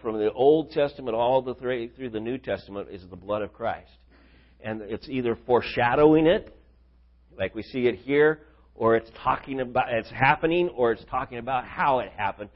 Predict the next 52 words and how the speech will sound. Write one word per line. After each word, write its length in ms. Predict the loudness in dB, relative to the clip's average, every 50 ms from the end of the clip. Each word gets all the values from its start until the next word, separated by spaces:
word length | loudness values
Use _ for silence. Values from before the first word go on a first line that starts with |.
| -20 -20 -20 _
But 120 | -12 -8 -6
the 80 | -4
reality 560 | -2 0 0 2 2 2 0 0 0 -2 -2
is 100 | -4 -4
that 300 | -6 -10 -12 -14 -18 -16
the 60 | -16 -16
blood 260 | -12 -4 -2 0 0
of 80 | 0 -4
Christ 320 | -6 -6 -6 -6 -6 -8 -10
has 260 | -6 -4 -4 -4 -4 -2
been, 220 | -2 -2 -2 -2
always 340 | -2 2 2 4 4 2 0
has 240 | -2 -4 -4 -4 -4
been, 160 | -6 -8 -6
before 300 | -6 -8 -6 -4 -6 -6
the 80 | -6
foundation 560 | -6 -8 -8 -8 -6 -8 -8 -8 -10 -10 -10 -12
of 100 | -12 -10
the 60 | -8
world, 340 | -6 -4 -2 -2 -2 -4 -4 -6
is 320 | 0 2 2 2 2 0 -4 -14 -20 -20 -20 _ -10
the 80 | -10
plan 440 | -8 -4 -4 -4 -2 -2 -4 -6 -8 -10 -10
of 200 | -10 -10 -10 -4
God 340 | -2 0 0 0 -2 -4 -8 -10 -12
to 100 | -12 -8
redeem 420 | -8 -10 -10 -6 -6 -6 -6 -6
us, 80 | -8 -12 -14
to 80 | -18 -16
make 160 | -16 -14 -14 -14 -10
peace 220 | -10 -10 -10 -10 -12
at 140 | -14 -12
the 80 | -14 -14
throne, 360 | _ -8 -4 -2 -2 -2 -4 -8 _ -20 _ _ _ _ -14
to 80 | -14
cause 340 | -14 -10 -6 -6 -4 -4 -6 -6
a 80 | -10 -10 -4 0
fallen 380 | 0 2 2 2 0 0 -2
world 380 | -4 -2 -2 0 0 -2 -2 -6 -12 _ _ _ _ _ _
to 100 | -12 -12
come, 320 | -12 -10 -10 -8 -8 -8
be 140 | -6 -6 -6 -6
able 160 | -6 -6 -8 -12
to 80 | -12
come 280 | -20 -14 -10 -10 -10 -8
before 400 | -10 -12 -14 -10 -4 -2 -2 -2
Him 280 | -2 -4 -8 -8 -8 -12 _ _ _ _ -20
in 80 | -14 -12
the 80 | -12 -10
holiness 500 | -4 -2 0 0 0 0 -2 -4 -8 -10
of 100 | -16 -18
Christ, 420 | -14 -6 -4 -2 -2 -2 -4 -8